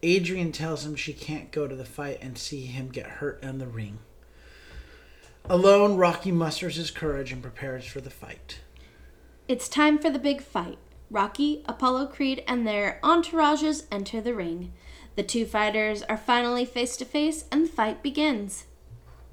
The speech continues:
Speaker 1: Rocky has a tough start, but manages to land a good hit on Apollo at the end of round one. At the end of round two, Apollo almost knocks Rocky out.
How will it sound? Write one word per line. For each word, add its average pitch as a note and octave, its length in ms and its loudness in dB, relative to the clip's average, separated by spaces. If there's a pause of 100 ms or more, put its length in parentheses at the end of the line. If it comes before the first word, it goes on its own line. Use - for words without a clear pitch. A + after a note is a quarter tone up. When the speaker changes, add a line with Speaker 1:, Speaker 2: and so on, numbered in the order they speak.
(1300)
Speaker 1:
Rocky F#3 400 4
has E3 200 4
a C3 40 -2
tough F3 300 -2
start, C3+ 400 -6
but A#2 100 -8
manages D#3 640 0
to D3 140 -6
land C#3 260 -4
a A#2+ 60 -8
good E3 300 0
hit E3 260 -2
on C#3 160 -4
Apollo C3+ 520 -4
at G#2+ 120 -8
the B2+ 100 -6
end C3 140 -4
of A#2 180 -8
round C3 300 -4
one. G2+ 340 -8 (840)
At D#3 120 -6
the F3 80 8
end F#3 100 6
of E3 80 4
round F3 260 4
two, A#3+ 280 4
Apollo F#3+ 420 2
almost D#3+ 380 0
knocks G3+ 480 4
Rocky C3 400 -4
out. - 340 -6